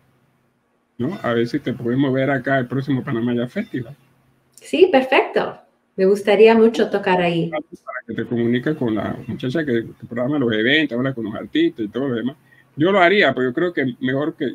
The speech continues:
Speaker 1: yo le puedo dar referencia mía para que tú hables con ellos, pero sería, sería más, sería mejor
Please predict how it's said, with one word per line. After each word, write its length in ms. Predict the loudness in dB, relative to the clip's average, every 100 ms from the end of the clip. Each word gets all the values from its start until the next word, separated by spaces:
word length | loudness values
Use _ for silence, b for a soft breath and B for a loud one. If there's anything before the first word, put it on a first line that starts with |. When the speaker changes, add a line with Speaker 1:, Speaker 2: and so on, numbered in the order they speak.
| -4
Speaker 1:
yo 120 | -4
le 100 | -4
puedo 200 | -2 2
dar 120 | 2
referencia 460 | 0 -2 -4 -2 -2
mía 220 | -2 -2
para 220 | -4 -6
que 100 | -8
tú 120 | -4
hables 160 | -4 -4
con 160 | -4 -2
ellos, 220 | -2 -4 _ _ _ _ -10
pero 140 | -6
sería, 280 | -2 0 0 -2 -6 -14
sería 300 | -6 -2 0
más, 640 | 0 -2 -6 -12 -20 -20 _ _
sería 340 | -10 -6 -4
mejor 540 | -2 -2 0 0 -2